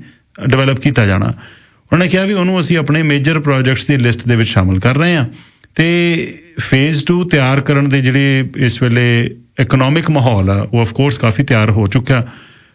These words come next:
ਪਰ ਉਹਦੇ ਬਾਰੇ ਜਿਹੜਾ ਡਿਸੀਜਨ ਆ, ਉਹ ਡਿਸੀਜਨ ਐਲ ਐਨ ਜੀ ਕੈਨੇਡਾ ਦੀ ਜਿਹੜੀ ਓਨਰਸ਼ਿਪ ਵਾਲਾ ਕੰਸੋਰਸ਼ੀਅਮ ਆ,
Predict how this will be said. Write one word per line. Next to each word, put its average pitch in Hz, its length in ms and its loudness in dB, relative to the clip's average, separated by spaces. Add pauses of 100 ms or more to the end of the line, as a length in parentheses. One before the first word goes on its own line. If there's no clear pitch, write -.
(100)
ਪਰ 135 120 2
ਉਹਦੇ 165 280 0
ਬਾਰੇ 185 200 0
ਜਿਹੜਾ 180 180 0
ਡਿਸੀਜਨ 160 520 0
ਆ, - 140 -4 (760)
ਉਹ 170 80 0
ਡਿਸੀਜਨ 170 680 0 (120)
ਐਲ 139 180 2
ਐਨ 156 120 0
ਜੀ 147 100 0
ਕੈਨੇਡਾ 135 360 0
ਦੀ 131 140 0
ਜਿਹੜੀ 131 220 0
ਓਨਰਸ਼ਿਪ 127 460 0
ਵਾਲਾ 123 160 0
ਕੰਸੋਰਸ਼ੀਅਮ 123 600 0
ਆ, 98 160 -2